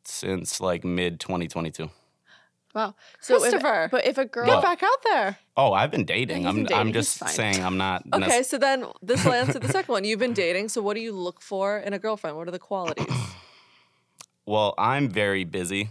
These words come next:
Speaker 1: so I like
Speaker 3: We love
Speaker 1: somebody
Speaker 3: that.
Speaker 1: that is also
Speaker 2: Independent.
Speaker 1: independent,
Speaker 3: Mm-hmm.
Speaker 1: yeah, has their own thing going on, but also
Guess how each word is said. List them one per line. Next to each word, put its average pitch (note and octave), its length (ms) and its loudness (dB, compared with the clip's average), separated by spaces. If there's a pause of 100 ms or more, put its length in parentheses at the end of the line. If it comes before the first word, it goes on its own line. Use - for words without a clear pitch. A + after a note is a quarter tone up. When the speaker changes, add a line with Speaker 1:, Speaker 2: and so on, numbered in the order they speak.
(120)
Speaker 1:
so F#2 300 0
I F#2 280 0
like F2+ 560 -4 (320)
Speaker 3:
We E3 60 -14
love E3 80 -6
Speaker 1:
somebody F#2+ 320 0
Speaker 3:
that. F2+ 120 0
Speaker 1:
that F2 60 -4
is E2 120 -6
also F2+ 760 -2
Speaker 2:
Independent. G3 600 -8 (140)
Speaker 1:
independent, F2+ 720 -4
Speaker 3:
Mm-hmm. F2+ 120 -6
Speaker 1:
yeah, F2 320 0 (140)
has F2+ 260 -2
their F#2 140 0
own F#2 160 0
thing F2+ 240 -2
going F2 300 -2
on, F2 240 -4
but F#2+ 220 0
also F#2+ 540 0